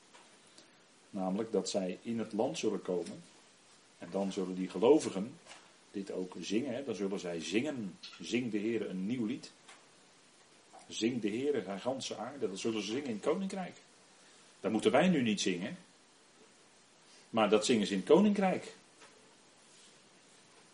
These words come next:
"Zing de Heere, gij ganse aarde." Dat is toch nu niet zo? Waarom zingen we dan? Of "De Heer regeert."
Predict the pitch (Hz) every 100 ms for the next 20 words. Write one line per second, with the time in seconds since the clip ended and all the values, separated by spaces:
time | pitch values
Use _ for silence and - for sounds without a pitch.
0 | - - - 120 147 120 117 135 117 104
1 | 107 139 127 107 - 120 104 85 - -
2 | - - - - - - - - - -
3 | - - - - - - - - - -
4 | - - - - 113 110 - - 117 135
5 | 165 120 98 90 - - - - - -
6 | - - - - - - - - - -
7 | 170 180 185 196 180 127 92 - - -
8 | - - - - - - - - - -
9 | - - 233 - - - - 110 113 170
10 | 170 165 117 135 131 185 120